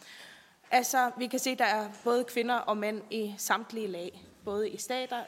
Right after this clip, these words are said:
i regioner og i kommuner. Så derfor synes jeg, det er nærliggende at finde ud af, hvad er det, man vil opnå? Hvor er det, man mener, der ikke er kønsbalance? Og så synes jeg også, det er vigtigt at få defineret, hvordan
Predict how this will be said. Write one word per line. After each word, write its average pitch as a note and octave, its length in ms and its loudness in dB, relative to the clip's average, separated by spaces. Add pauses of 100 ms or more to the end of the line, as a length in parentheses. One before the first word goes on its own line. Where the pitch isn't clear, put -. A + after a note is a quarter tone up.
i G3 100 -8
regioner A#3 600 -4 (240)
og G#3+ 120 -2
i - 20 -4
kommuner. G#3 460 -4 (540)
Så - 380 -2
derfor C4 260 2
synes - 280 -4
jeg, G3+ 80 -6
det G#3 80 -4
er F#3 40 -4
nærliggende B3+ 560 2
at G#3+ 80 -4
finde A3 200 -2
ud A#3 60 2
af, A3+ 160 2
hvad G#3+ 200 0
er G3 180 2
det, D4+ 180 -4 (240)
man A3 160 -2
vil G3+ 120 -2
opnå? A#3 380 -2 (400)
Hvor A#3+ 120 4
er A3 200 2
det, B3+ 100 -4
man A3+ 120 -2
mener, A3+ 240 0
der G3+ 160 -6
ikke A#3+ 220 -4
er - 100 -4
kønsbalance? A#3 840 -6 (520)
Og A#3 100 -10
så C4 120 -4
synes - 300 -4
jeg A3+ 120 0
også, B3 180 -2
det A#3 60 -4
er A3 40 -4
vigtigt A3 260 -4
at G#3+ 60 -6
få G3+ 160 -4 (500)
defineret, A3 420 -2
hvordan A3 280 0